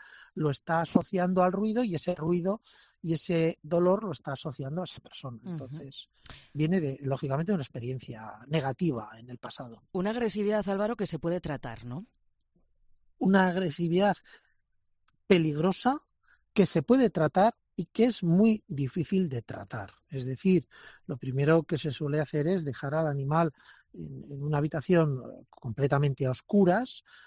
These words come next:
Speaker 1: para que, bueno, pues para que, para que se te tranquilice, es decir, eh, salvo que vuelva otra vez a producirse ese estímulo,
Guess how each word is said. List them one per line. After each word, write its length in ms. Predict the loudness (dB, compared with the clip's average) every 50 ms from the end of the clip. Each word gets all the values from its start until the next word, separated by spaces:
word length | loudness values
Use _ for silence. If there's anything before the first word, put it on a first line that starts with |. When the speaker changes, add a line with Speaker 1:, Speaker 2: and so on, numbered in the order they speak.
| _ _ _
Speaker 1:
para 300 | 2 2 4 4 2 0
que, 960 | -2 -4 -2 -2 0 0 0 0 0 0 -2 -2 -4 -4 -6 -6 -6 -6 -8 -6
bueno, 260 | -6 -6 -6 -8 -8
pues 180 | -10 -14 -14
para 200 | -14 -14 -16 -14
que, 220 | -14 -14 -14 -16 -12
para 220 | -6 -4 -4 -2
que 80 | -2 -2
se 120 | -2 -2
te 140 | -4 -4 -6 -8 _ _ _ _ _
tranquilice, 720 | 0 0 2 2 0 -2 0 2 2 2 2 0 -2 -2 -2
es 80 | -2 -2
decir, 320 | -4 -6 -6 -6 -6 -8 _ -16 -20 -20 -20 -20 _ _ -14
eh, 280 | -14 -12 -12 -14 -12 -12
salvo 580 | -10 -8 -8 -6 -2 0 0 0 2 0 -2 -4
que 100 | -6 -4
vuelva 280 | 0 2 4 4 4
otra 180 | 2 2 2 4
vez 200 | 4 4 2 0
a 60 | -4
producirse 540 | -6 -8 -10 -8 -6 -6 -4 -4 -4 -4 -4
ese 180 | -4 -4 -4
estímulo, 720 | -4 -6 -6 0 4 4 6 6 6 6 4 4 2 0